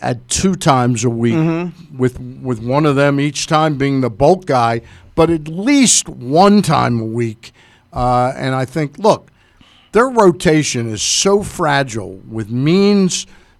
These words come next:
Speaker 1: Means is a candidate. Look, I love what he did last year. This is not a Chris Davis thing where, God, I'm not interested in him.
Speaker 2: But
Speaker 1: I'm
Speaker 2: you have
Speaker 1: there
Speaker 2: to
Speaker 1: to
Speaker 2: wonder whether you're gonna
Speaker 1: Yeah,
Speaker 2: get
Speaker 1: he
Speaker 2: the
Speaker 1: could
Speaker 2: same
Speaker 1: get a
Speaker 2: thing.
Speaker 1: regression,
Speaker 2: Right.
Speaker 1: you know,
Speaker 2: You-,
Speaker 1: and
Speaker 2: you're
Speaker 1: it could
Speaker 2: wondering if
Speaker 1: be,
Speaker 2: you can get the same
Speaker 1: it could,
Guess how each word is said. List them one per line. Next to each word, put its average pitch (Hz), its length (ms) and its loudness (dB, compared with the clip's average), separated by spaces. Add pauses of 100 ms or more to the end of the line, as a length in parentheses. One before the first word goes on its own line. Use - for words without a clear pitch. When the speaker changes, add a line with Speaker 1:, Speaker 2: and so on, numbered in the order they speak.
Speaker 1:
Means 233 380 -2
is 147 140 -2
a 131 100 0
candidate. 135 840 -4 (120)
Look, 143 240 -2
I 170 140 0
love 156 320 4
what 131 160 2
he 131 100 2
did 127 240 0
last 117 480 -4
year. 110 220 -10 (240)
This 131 180 -10
is 131 80 -16
not 156 160 0
a 139 60 -4
Chris 151 340 -8
Davis 143 560 -2
thing 151 340 -2 (240)
where, 127 360 -2 (160)
God, 165 240 2
I'm 160 100 0
not 156 220 2
interested 156 560 0
in 151 60 0
him. 156 260 0 (180)
Speaker 2:
But 311 120 2
Speaker 1:
I'm 214 80 4
Speaker 2:
you 277 40 10
have 247 140 10
Speaker 1:
there 226 80 8
Speaker 2:
to 214 80 10
Speaker 1:
to 208 60 10
Speaker 2:
wonder 196 240 10
whether 180 180 8
you're 175 100 8
gonna 170 140 6
Speaker 1:
Yeah, 165 60 6
Speaker 2:
get 165 80 6
Speaker 1:
he 156 60 2
Speaker 2:
the 165 60 4
Speaker 1:
could 247 80 6
Speaker 2:
same 190 240 8
Speaker 1:
get - 40 8
a 196 60 8
Speaker 2:
thing. 170 280 6
Speaker 1:
regression, 156 520 4
Speaker 2:
Right. 214 200 2
Speaker 1:
you 160 80 2
know, - 160 4
Speaker 2:
You-, - 60 2
Speaker 1:
and - 80 -2
Speaker 2:
you're - 80 6
Speaker 1:
it - 20 6
could 196 60 6
Speaker 2:
wondering 180 240 6
if 202 60 6
Speaker 1:
be, 220 100 6
Speaker 2:
you 208 80 4
can 208 80 0
get 208 120 -4
the 214 60 -12
same 208 180 0
Speaker 1:
it 214 80 0
could, - 20 -14